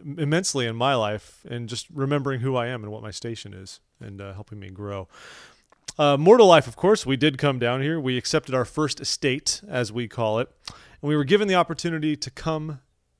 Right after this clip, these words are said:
to earth, which is our second estate, which is very interesting. So we kept both of them. Um, mortal life is awesome. Uh, because of the fall of Adam and Eve, we get to experience these things. And one of my favorite bits of Mormon doctrine out there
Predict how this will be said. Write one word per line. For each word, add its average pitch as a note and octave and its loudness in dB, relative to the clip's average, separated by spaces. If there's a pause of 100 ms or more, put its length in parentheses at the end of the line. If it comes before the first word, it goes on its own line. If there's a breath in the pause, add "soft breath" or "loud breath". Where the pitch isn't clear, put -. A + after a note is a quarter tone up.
to B2+ -6
earth, - -14
which B2 -12
is G#2 -10 (360)
our D3+ -10
second - -8
estate, - -16
which - -16
is C3 -8
very C#3+ -2
interesting. - -14
So - -12
we C3 -8
kept D3+ -4
both A#2 -8
of F#2+ -18
them. F#2+ -20 (640 loud breath)
Um, C3+ 0 (200)
mortal C#4 6
life F3+ 4
is A#2+ -6
awesome. G#2+ 0 (680)
Uh, D3+ 0
because A3 2
of G3+ -12
the E3+ 0
fall F#3 6
of C#3+ 4
Adam D3+ 2
and C#3 -2
Eve, C3+ -2
we B2+ -6
get B2 -4
to A#2 -10
experience B2 -8
these A2+ -10
things. G#2+ -16
And A#2 -12
one D3 -6
of D3 -2
my F#3 2
favorite A3+ 0 (520 soft breath)
bits - 2
of A#2+ -6
Mormon F3 2
doctrine C#3 4
out C3 -2
there A#2+ -2